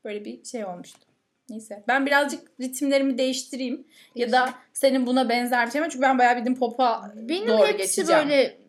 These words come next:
Speaker 2: rock rock gibi yani.
Speaker 1: O
Speaker 2: Bir
Speaker 1: zaman sen de
Speaker 2: tane.
Speaker 1: bir tane daha söyle. Öyle gidelim.
Speaker 2: İyi, tamam, bir tane daha söyleyeyim. Bu biraz
Speaker 1: Sen
Speaker 2: daha
Speaker 1: güzel şeyler söylüyorsun. Şarkıyı değiştireyim şu an, hala ders reis çalıyor.
Speaker 2: <laughs> Teşekkür ederim.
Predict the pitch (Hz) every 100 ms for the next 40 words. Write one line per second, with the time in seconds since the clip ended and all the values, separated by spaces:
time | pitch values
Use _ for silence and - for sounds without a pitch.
0 | _ 196 226 233 226 220 214 208 208 208
1 | 220 214 233 302 381 370 370 277 - 208
2 | 185 175 175 - 208 185 208 262 - 233
3 | 190 175 - - 220 262 254 254 226 233
4 | 233 247 254 254 254 311 370 359 - 247
5 | 311 262 262 311 277 247 - 226 202 190
6 | - - - - - _ _ - 240 320
7 | - 214 220 220 226 220 220 208 208 208
8 | 208 208 202 - - 214 - 208 233 -
9 | 453 415 330 254 - - 208 208 196 185
10 | 196